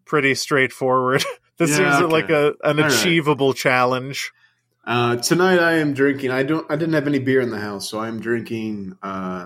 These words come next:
Speaker 2: Whiskey Cokes.
Speaker 1: Whiskey Cokes, good old W and C.
Speaker 2: Yeah, it takes me right back to grad school, uh, where I drank my friend's whiskey in such excess that I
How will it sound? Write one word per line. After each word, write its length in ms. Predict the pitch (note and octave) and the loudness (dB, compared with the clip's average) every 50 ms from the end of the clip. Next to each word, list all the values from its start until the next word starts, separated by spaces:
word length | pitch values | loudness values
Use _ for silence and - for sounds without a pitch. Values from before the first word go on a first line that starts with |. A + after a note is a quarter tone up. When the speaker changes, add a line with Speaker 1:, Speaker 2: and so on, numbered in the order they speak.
| - | -8
Speaker 2:
Whiskey 400 | - A#2+ C#3+ - - - - D3+ | -2 -2 0 0 -2 -4 -6 -8
Cokes. 760 | B2 - A#2 G2 F#2 - - - - - - - - - - - - | -4 -2 -2 -2 -2 -4 -4 -4 0 4 4 4 2 2 -4 -10 -6
Speaker 1:
Whiskey 760 | A#2 D3+ G#3+ A3+ - - - - A3+ A3+ A3+ A#3 A#3 A3+ A3 | -2 -2 0 0 -2 -4 -4 -2 0 0 2 2 0 0 -2
Cokes, 420 | - - G3 G3 G3 F3 E3+ - - | -2 0 2 2 2 2 0 -4 -4
good 160 | - G3 G3+ | 0 2 2
old 160 | G#3 G3 E3+ C3+ | 2 2 2 2
W 520 | F3 F#3+ G3+ A3 A3 A3+ A3+ A3+ A#3 A3+ | 0 0 2 0 -2 0 0 0 0 0
and 320 | - F#3 G3 G#3 G#3+ G#3+ G3+ | 2 2 2 0 0 -2 -4
C. 760 | - - - A3 A3 G#3+ G#3+ G#3 G3+ F#3 E3+ D3+ C3 A#2 G#2+ G2+ F#2+ F#2 E2+ - - - - - _ _ _ _ _ _ - | -6 -4 -4 -2 -2 -2 -2 -2 -2 -2 -2 0 0 0 2 2 2 0 0 -4 -8 -20 -20 -20 _ _ _ _ _ _ -10
Speaker 2:
Yeah, 300 | - D3 D#3+ C#3+ G2+ F#2 | -6 -2 0 0 0 -2
it 340 | - F#2+ F#2 - - _ _ | -4 -6 -10 -12 -16 _ _
takes 260 | - C3+ C#3 C3+ - | 2 2 2 2 4
me 80 | C#3 C3 | 2 2
right 320 | A#2+ A#2 B2 D3 E3 D3 A#2+ | 4 4 4 2 2 0 0
back 260 | C3 C3+ C#3+ D3 C#3+ - | 2 2 2 2 2 0
to 100 | - B2 | -2 -2
grad 420 | F#2+ G#2+ G#2+ A#2+ C#3 F3 F#3 E3 - | -2 0 0 2 4 4 2 2 0
school, 560 | - - - G2 F#2+ F#2 F#2 G2+ B2+ - - _ _ _ _ _ _ _ _ _ - | -2 -2 -2 -2 -2 -2 -2 -2 -4 -8 -12 _ _ _ _ _ _ _ _ _ -10
uh, 280 | - A2 G#2+ G#2+ G#2 G#2 | -6 -4 -2 -2 -2 0
where 400 | G#2 G#2+ G#2+ A2 A2 A2 - - | 0 0 0 0 0 0 2 2
I 160 | A2+ A2 A2 | 2 2 0
drank 480 | G#2+ - - - A2 A#2 C3 C3+ B2 C3 | -2 -4 -4 -4 -2 0 0 -2 0 0
my 140 | A#2+ A#2+ | 0 0
friend's 420 | A#2 - - B2+ B2 B2 A#2 - - | 0 0 0 2 2 2 2 0 0
whiskey 680 | G#2+ B2+ D3+ D3+ - - - B2+ B2+ C3 C3+ A#2+ - | 2 2 2 2 0 -2 -2 0 0 0 0 -2 -2
in 140 | G#2+ G#2+ G#2+ | -6 -6 -6
such 300 | - - C3+ C3+ C3 B2+ | -4 -2 -2 -2 0 2
excess 720 | C3+ C#3+ C#3 - - - C3 C#3+ E3+ F3+ - - - - _ - - - _ _ _ _ _ - | 2 2 2 2 0 2 2 2 2 2 0 -2 -2 -4 _ -20 -20 -20 _ _ _ _ _ -6
that 380 | G2 G#2+ A2+ B2 B2+ B2 B2 - | -2 0 0 2 2 0 0 0
I 380 | A2 A2 G#2+ G#2+ G#2 G2+ G2+ | 0 0 0 0 0 0 -2